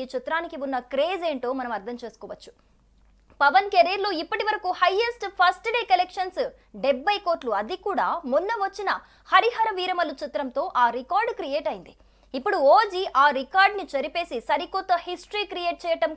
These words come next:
ఖాయమని ఇండస్ట్రీ వర్గాలు అంటున్నాయి. ఈ లెక్కన ఓజీ మూవీ మినిమంగా నూట యాభై కోట్లు టచ్ చేస్తోందని అందరూ కూడా చెబుతున్నారు. ఇక పవన్ కళ్యాణ్ గత సినిమాలు ఈ కలెక్షన్ల గేమ్ లో వెనుకబడ్డాయి.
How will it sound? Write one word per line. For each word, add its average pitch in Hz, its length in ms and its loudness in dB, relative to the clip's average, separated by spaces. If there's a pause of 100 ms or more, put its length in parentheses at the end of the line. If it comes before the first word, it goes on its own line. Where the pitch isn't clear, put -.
ఖాయమని 302 440 0 (120)
ఇండస్ట్రీ 302 420 -2
వర్గాలు 254 340 -6
అంటున్నాయి. 247 320 -10 (440)
ఈ - 100 4
లెక్కన 311 300 0 (480)
ఓజీ 480 260 6 (100)
మూవీ 294 240 -2 (260)
మినిమంగా 466 540 2 (460)
నూట 440 200 2 (120)
యాభై 381 220 6 (100)
కోట్లు 349 320 0
టచ్ 277 220 -2
చేస్తోందని 311 600 -2 (520)
అందరూ 349 340 -2
కూడా 311 200 2
చెబుతున్నారు. 208 460 -12 (280)
ఇక 247 80 -10 (120)
పవన్ 381 300 4
కళ్యాణ్ 349 400 4
గత 262 140 0 (120)
సినిమాలు 311 400 -2 (160)
ఈ 294 40 -6 (100)
కలెక్షన్ల 294 540 -2 (240)
గేమ్ 285 220 0
లో 285 120 0
వెనుకబడ్డాయి. 233 540 -6